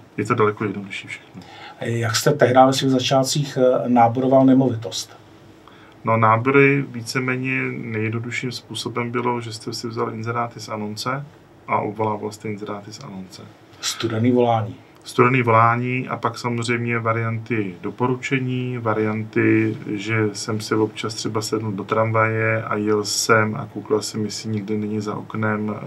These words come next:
Speaker 1: eh, telefonní číslo, že někdo pronajímá nebo prodává. To jsem si potom opisoval a zkoušel jsem to prostě obvolávat. To byly
Speaker 2: Mhm.
Speaker 1: asi zásadní jako způsoby. A pak samozřejmě letáky do schránky,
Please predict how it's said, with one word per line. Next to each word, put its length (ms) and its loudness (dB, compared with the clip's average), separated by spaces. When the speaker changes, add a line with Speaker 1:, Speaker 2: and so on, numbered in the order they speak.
Speaker 1:
eh, 40 -8
telefonní 560 -6
číslo, 380 -6
že 120 -4
někdo 360 0
pronajímá 640 -2
nebo 200 -10
prodává. 800 0
To 100 0
jsem 200 -2
si 120 -4
potom 340 -4
opisoval 480 -8
a 40 -6
zkoušel 440 -4
jsem 200 -10
to 100 -8
prostě 360 -12
obvolávat. 520 -12
To 60 -2
byly 120 4
Speaker 2:
Mhm. 60 6
Speaker 1:
asi 160 -2
zásadní 560 2
jako 360 -2
způsoby. 720 2
A 80 2
pak 200 2
samozřejmě 460 2
letáky 600 -2
do 80 -4
schránky, 840 0